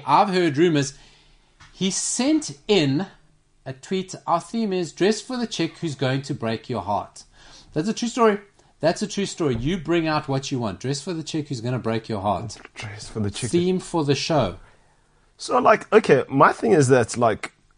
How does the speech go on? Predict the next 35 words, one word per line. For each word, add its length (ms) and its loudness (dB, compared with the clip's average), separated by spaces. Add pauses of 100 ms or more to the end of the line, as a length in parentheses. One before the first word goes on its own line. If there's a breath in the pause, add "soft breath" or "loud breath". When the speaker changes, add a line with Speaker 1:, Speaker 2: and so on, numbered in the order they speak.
(100)
Speaker 2:
what 640 0
does 160 2
that 200 2
even 200 0
look 160 -2
like? 140 -2 (240)
Does 160 2
that 160 2
mean, 120 2
like, 220 2
wear 120 6
a 60 4
tuxedo 640 2
or, 140 2
like, 220 -2
look 200 -2
your 220 4
Sunday 320 0
best? 460 2
Or, 220 -4
I 80 -4
don't 160 -6
know, 120 -4
because 280 -4
if 120 -4
you 60 -2
dress 180 -2
for 100 -6
the 80 0
chick 160 -4
that's 160 -4
gonna 180 0
break 220 0
your 140 0
heart, 340 -2